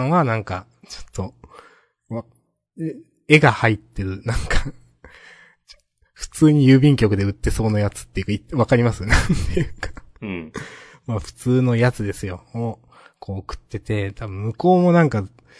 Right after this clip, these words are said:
Speaker 1: 何を書けばいいかみたいになってて。どんどん、どんどんその文字数がみんな減ってきて。
Speaker 2: うん。
Speaker 1: いや、当たり前なんだけど、ちょっと寂しさを感じたなっていうね。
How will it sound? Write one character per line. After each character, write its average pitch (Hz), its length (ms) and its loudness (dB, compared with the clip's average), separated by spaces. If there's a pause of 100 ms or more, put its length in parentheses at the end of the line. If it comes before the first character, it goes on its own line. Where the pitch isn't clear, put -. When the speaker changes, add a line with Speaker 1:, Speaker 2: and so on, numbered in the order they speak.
(360)
Speaker 1:
何 113 400 2
を 165 120 6
書 - 80 2
け 156 160 6
ば 107 100 2
い 98 100 0
い 95 40 -6
か - 100 -10
み 87 140 -14
た 92 80 -14
い 92 60 -14
に 92 40 -14
な 95 80 -14
っ - 40 -18
て - 180 -20
て。 - 240 -18 (960)
ど 147 140 2
ん 180 140 4
ど 123 120 -2
ん、 98 260 -4
ど 113 300 -6
ん 170 140 2
ど 127 120 -2
ん 98 100 -2
そ 101 220 -4
の 95 140 -6
文 107 240 -4
字 123 140 -2
数 107 220 -4
が 95 100 -4
み 107 120 -2
ん 107 100 -2
な 104 80 -2
減 101 100 -6
っ - 40 -12
て - 200 -6
き - 80 -14
て。 95 320 -10 (560)
Speaker 2:
う 113 60 -10
ん。 92 260 -10 (340)
Speaker 1:
い 107 60 -6
や、 104 140 -2
当 - 60 -14
た 165 100 2
り 220 120 4
前 240 220 0
な 247 140 0
ん 214 100 2
だ 143 140 0
け 123 100 -4
ど、 131 200 0
ち 147 120 -4
ょ 139 40 2
っ - 20 -20
と 123 140 -8
寂 120 320 -4
し - 40 -6
さ 107 160 -4
を 95 80 -6
感 95 240 -8
じ - 140 -14
た 95 80 -10
な 92 140 -12
っ - 40 -20
て - 220 -20
い 87 120 -16
う 85 60 -18
ね。 87 300 -20